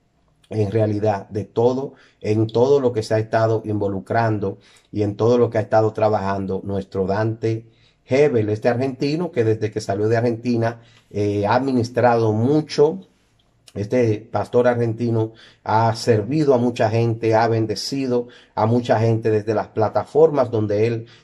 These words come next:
se ha encontrado, independientemente de que sus predicaciones pueden, eh, diferir del, del estilo de predicación de la mayoría de cristianos en el mundo, pero este conferencista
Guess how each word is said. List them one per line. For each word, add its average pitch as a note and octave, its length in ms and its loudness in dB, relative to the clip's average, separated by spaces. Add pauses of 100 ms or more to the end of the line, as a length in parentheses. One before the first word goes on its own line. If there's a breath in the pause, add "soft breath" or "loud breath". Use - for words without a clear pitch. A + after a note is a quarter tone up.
se - 160 -2
ha A#2 60 2
encontrado, A2+ 640 0
independientemente C#3+ 1000 2
de A#2 140 2
que A#2 120 -4
sus C#3+ 200 -6
predicaciones A#2+ 840 0
pueden, A2 560 0 (420 loud breath)
eh, G#2+ 180 2
diferir B2 800 0
del, G#2 480 -2
del G#2 160 0
estilo C3 320 -2
de B2+ 140 2
predicación A2+ 680 -2
de G#2+ 80 -2
la G2+ 100 -2
mayoría G#2+ 480 0
de A2 100 0
cristianos G#2+ 640 -4 (260 soft breath)
en G#2+ 160 2
el G#2+ 140 2
mundo, A#2+ 340 2
pero G2 220 -2
este B2 180 -2
conferencista A2+ 1000 -2